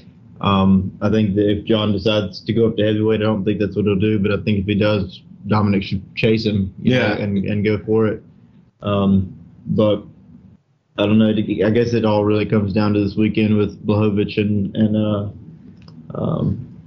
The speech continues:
Speaker 1: oh, what's his
Speaker 2: Corey
Speaker 1: name?
Speaker 2: Anderson.
Speaker 1: Corey Anderson, yeah. So, you know, if one of them is super, super impressive, it'd be hard to deny, you know, them a next shot.
Speaker 2: But how
Speaker 1: Um,
Speaker 2: marketable is that fight?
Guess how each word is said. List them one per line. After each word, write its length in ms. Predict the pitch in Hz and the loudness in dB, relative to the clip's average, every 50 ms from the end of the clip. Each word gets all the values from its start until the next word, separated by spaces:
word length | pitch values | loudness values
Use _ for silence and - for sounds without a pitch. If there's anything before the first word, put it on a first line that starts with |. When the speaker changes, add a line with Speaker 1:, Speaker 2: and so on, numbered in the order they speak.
| - - - - - - - | -20 -20 -16 -16 -12 -4 0
Speaker 1:
oh, 120 | 107 101 | 2 2
what's 200 | 101 104 101 101 | 2 2 0 0
his 100 | 107 101 | 0 0
Speaker 2:
Corey 200 | 98 - 127 117 | 2 2 2 0
Speaker 1:
name? 160 | 117 117 117 | 0 0 0
Speaker 2:
Anderson. 100 | 117 117 | 0 0
Speaker 1:
Corey 200 | 117 110 110 110 113 | 2 2 2 2 2
Anderson, 300 | 110 110 104 - 110 107 | 2 0 0 0 -2 0
yeah. 280 | 107 107 107 107 104 101 | 0 0 0 0 0 -2
So, 140 | 98 - 113 | -2 -2 -2
you 200 | 95 110 107 104 | 0 0 0 0
know, 140 | 104 104 101 | 0 0 -2
if 100 | 98 - | 0 0
one 120 | 127 127 | 2 2
of 80 | 123 110 | 4 4
them 380 | 117 117 113 113 110 110 107 | 2 2 4 4 2 2 0
is 220 | 101 - 104 - - | -2 -4 -4 -4 -2
super, 320 | 131 123 110 - 117 110 | 0 0 0 0 -2 -2
super 320 | - 123 120 107 - 117 113 | 0 0 -2 0 0 0 0
impressive, 600 | 110 95 120 117 110 110 98 107 110 107 98 95 - - - _ - - - - - _ | 0 2 2 0 0 0 0 0 -2 -2 -4 -6 -12 -20 -20 _ -20 -20 -20 -20 -10 _
it'd 140 | 107 107 98 | -2 0 0
be 100 | 104 104 | 2 2
hard 240 | 107 110 107 104 - | 2 2 0 0 -2
to 80 | 110 | -2
deny, 520 | 101 104 101 101 104 104 101 101 101 98 90 87 - - - - - - - - _ - - - - - - | -2 0 0 0 0 0 0 0 0 -2 -4 -8 -12 -18 -20 -20 -20 -20 -20 -20 _ -20 -20 -20 -20 -6 -2
you 200 | 107 104 101 101 | 0 0 2 2
know, 80 | 98 | 2
them 320 | 95 104 107 101 101 101 90 | 2 2 2 2 2 0 0
a 140 | 87 104 | 0 -2
next 440 | 107 - 98 101 107 104 95 87 - | -2 -2 -2 0 0 0 0 -2 -4
shot. 420 | - - 107 104 107 107 101 - - - - - - - - - - - - - - | -2 -2 0 0 0 0 -2 -6 -12 -20 -20 -20 -20 -20 -20 -20 -20 -20 -20 -8 -4
Speaker 2:
But 120 | 113 107 | -2 0
how 120 | 98 - 120 | 0 2 2
Speaker 1:
Um, 60 | 113 | 2
Speaker 2:
marketable 480 | 104 101 101 101 95 110 95 87 87 85 | 2 2 0 0 -2 -2 -4 -2 -2 -4
is 100 | 80 78 | -2 -2
that 260 | 87 87 98 101 - | -2 -2 -2 -4 -6
fight? 260 | - 62 55 - - | -8 -12 -16 -16 -20